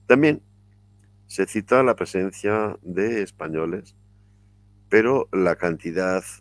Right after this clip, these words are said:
eh, es, eh, más irrelevante aún que en el caso de los franceses, y,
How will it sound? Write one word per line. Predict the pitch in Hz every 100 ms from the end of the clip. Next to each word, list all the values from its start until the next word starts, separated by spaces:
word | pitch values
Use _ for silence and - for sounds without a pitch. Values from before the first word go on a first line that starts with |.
| _ -
eh, | 85 80 78 78 - -
es, | 87 85 82 - - - -
eh, | 82 78 - _ _ -
más | 85 87 104 113 104
irrelevante | 92 87 85 92 101 92
aún | 87 127 123 95 95 -
que |
en | 80
el | 76
caso | - 92 82
de |
los | 78
franceses, | 104 104 117 135 156 - _ _ _ _ _ _ _ -
y, | 123